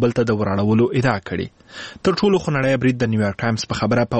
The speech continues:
اروزګان کې و چې پکې طالبانو د شهید حساس ولسوالۍ مرکز هدف وګرځاوه او نولس افغان پوځیان یې ووژل. نیویارک ټایمز په دې مقاله کې د مې له یو دېرشمې د جون تر شپږمې په غور، پکتیا، لوګر، بغلان، کابل، کندوز،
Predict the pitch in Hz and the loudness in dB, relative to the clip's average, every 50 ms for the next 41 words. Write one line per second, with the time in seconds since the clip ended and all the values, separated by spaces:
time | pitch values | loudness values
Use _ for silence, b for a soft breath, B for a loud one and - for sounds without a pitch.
0 | 95 - 110 110 104 110 - - 147 127 107 - 101 98 101 - - - - - | 0 0 0 0 0 2 0 0 0 0 -2 -4 -4 -4 -4 -4 -4 -4 -2 0
1 | - 127 127 - - 110 101 107 107 110 120 123 120 117 104 107 - - 107 104 | 0 0 0 0 -2 -2 -2 0 0 0 0 2 0 0 0 -2 -2 -2 -4 -4
2 | 98 107 104 101 - 110 107 - - 107 107 101 - 107 101 107 107 104 101 95 | -4 -4 -4 -2 -2 -2 -2 -2 -2 -2 -2 -2 -2 0 0 2 2 2 0 0
3 | - - 113 107 - 107 101 127 135 - 170 147 131 139 131 127 135 127 131 131 | 0 -2 -2 -2 -2 -2 -2 -2 -2 0 -2 0 0 0 0 0 2 2 2 0
4 | 127 - - - - - - 127 131 127 135 147 170 170 147 113 104 - - 98 | 0 -4 -10 -20 -20 -8 -4 -2 0 2 4 4 4 4 2 0 -2 -4 -8 -8
5 | 92 104 101 101 - 104 104 101 101 104 98 101 98 98 95 98 98 95 101 98 | -4 -4 -4 -2 -2 -2 0 0 0 0 0 0 0 2 2 2 2 2 0 -2
6 | 92 - - B B B B B B B B - 123 120 117 113 110 104 - - | -2 -4 -8 B B B B B B B B 0 0 2 2 2 0 -2 -2 -2
7 | 123 113 113 - - 120 113 110 107 104 - 110 107 110 110 - 123 110 107 110 | -2 -2 -2 -2 0 0 0 2 0 0 0 0 0 0 0 0 0 0 2 2
8 | 113 120 120 113 113 113 113 107 101 110 107 104 101 110 104 - - 151 143 135 | 2 2 2 2 2 2 2 2 2 0 0 0 0 0 0 0 2 2 2 2
9 | 131 120 113 104 123 135 131 - 127 107 - - 117 113 135 143 143 135 123 B | 2 2 2 2 2 0 0 0 -2 -4 -4 -4 -2 0 2 2 2 0 0 B
10 | B B B B B - 135 123 117 113 - 117 107 - 135 139 135 127 127 127 | B B B B B -2 0 2 2 2 0 -2 0 2 2 2 2 0 -2 -6
11 | - - 113 - - - 131 127 127 123 120 117 110 113 113 110 104 123 123 120 | -6 -8 -8 -6 -2 0 0 2 2 0 0 0 2 2 2 2 2 0 0 0
12 | 113 101 104 107 98 - 107 113 120 120 117 110 104 - - 101 95 104 117 123 | -2 -2 -4 -4 -2 0 0 0 2 2 0 0 -2 -2 -2 -2 0 0 2 2
13 | 120 110 - - - 104 98 101 120 123 107 | 0 0 -2 -2 -2 -2 0 2 2 2 2